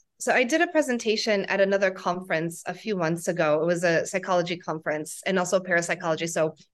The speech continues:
parapsychology is, like, paranormal psychology, bringing the two. So what is the psychology of these experiences, um, et cetera?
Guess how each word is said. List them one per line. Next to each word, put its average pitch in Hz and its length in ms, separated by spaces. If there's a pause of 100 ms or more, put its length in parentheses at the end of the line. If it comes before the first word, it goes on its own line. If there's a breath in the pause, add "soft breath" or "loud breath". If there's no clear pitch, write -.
parapsychology 202 720
is, 160 100
like, 143 140 (140)
paranormal 196 500
psychology, 165 600
bringing 160 320
the 151 80
two. 143 280
So 156 140
what 165 140
is 170 100
the 165 80
psychology 160 640
of 196 160
these 196 160
experiences, 156 960
um, - 140
et - 80
cetera? - 260